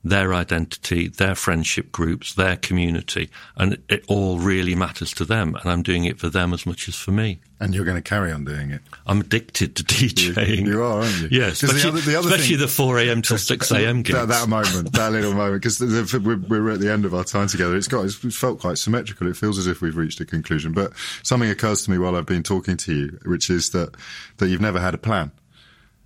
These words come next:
Speaker 2: And if I, 'cause I often end these interviews by saying, "What's next?" But you've never known what's next, apart from being addicted to D J ing. And I
Speaker 1: Mm.
Speaker 2: sense that if you did know what was next, you'd do the opposite. You'd do something different.
Speaker 1: <laughs> I pro-, yeah, I pro-, I probably would.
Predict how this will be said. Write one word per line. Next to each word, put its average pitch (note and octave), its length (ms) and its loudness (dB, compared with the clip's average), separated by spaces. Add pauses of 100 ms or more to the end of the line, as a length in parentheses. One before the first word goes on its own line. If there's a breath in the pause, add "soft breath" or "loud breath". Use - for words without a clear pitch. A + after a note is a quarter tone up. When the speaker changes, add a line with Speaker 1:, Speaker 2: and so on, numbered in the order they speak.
(140)
Speaker 2:
And F#2 140 2
if G2 280 0
I, A2 160 2
'cause G2+ 200 0
I G#2 80 2
often G#2+ 240 0
end G#2+ 180 2
these F2+ 180 0
interviews D#2+ 320 -2
by E2+ 120 -2
saying, E2+ 220 0
"What's E2+ 220 -4
next?" - 500 -6 (120)
But F#2+ 140 2
you've G#2 140 2
never G#2+ 180 0
known F2 220 2
what's C#2+ 220 -4
next, C#2 260 -2
apart A#2 280 0
from A2 140 2
being G2+ 160 2
addicted F#2 340 -2
to F2 80 -8
D F#2 180 0
J D#2 200 0
ing. D#2 80 0
And F2+ 80 2
I F#2 40 2
Speaker 1:
Mm. F2+ 40 2
Speaker 2:
sense G2 240 0
that G2+ 100 0
if G2 160 -2
you G2 80 2
did A2+ 240 0
know F2+ 220 0
what D#2 160 -2
was D#2 160 -4
next, D#2 360 -2 (360 loud breath)
you'd F#2+ 160 0
do F#2+ 120 2
the F2+ 120 2
opposite. D#2+ 420 -4
You'd F2 140 -2
do F#2 120 2
something E2+ 280 0
different. D#2 400 -4
Speaker 1:
<laughs> - 40 -6
I - 680 0
pro-, B2+ 100 2
yeah, - 540 -2
I - 40 -4
pro-, - 340 0
I - 20 -6
probably A2+ 500 0
would. G2+ 320 0